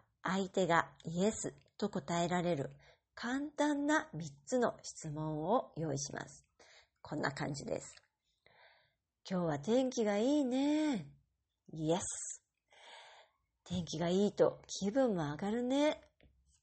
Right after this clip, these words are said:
イエス。「気分がいいときは何でもはかどるよね。」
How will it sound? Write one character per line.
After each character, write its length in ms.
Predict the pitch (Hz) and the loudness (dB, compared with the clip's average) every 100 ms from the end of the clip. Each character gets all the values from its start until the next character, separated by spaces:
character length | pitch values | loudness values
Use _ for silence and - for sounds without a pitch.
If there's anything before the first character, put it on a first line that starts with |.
| _ | _
イ 280 | 143 143 151 | -6 0 0
エ 80 | 170 | 0
ス。 360 | - - - _ _ _ _ - - _ _ | -2 -10 -14 _ _ _ _ -20 -20 _ _
「気 220 | - - 294 | -8 -2 2
分 220 | 349 339 | 2 2
が 120 | 220 - | 0 0
い 180 | 190 208 | -2 0
い 60 | |
と 120 | 190 160 | 0 -2
き 140 | 165 | 0
は 260 | 160 143 - | 0 0 -2
何 360 | 156 165 208 247 | -6 -4 -2 2
で 120 | 277 | 4
も 280 | 277 285 - | 6 4 2
は 160 | - - | -8 -6
か 120 | 202 | 0
ど 140 | 262 | 2
る 100 | 311 | 2
よ 140 | 262 170 | 2 0
ね。」 600 | 180 196 208 185 143 | 0 2 2 0 -2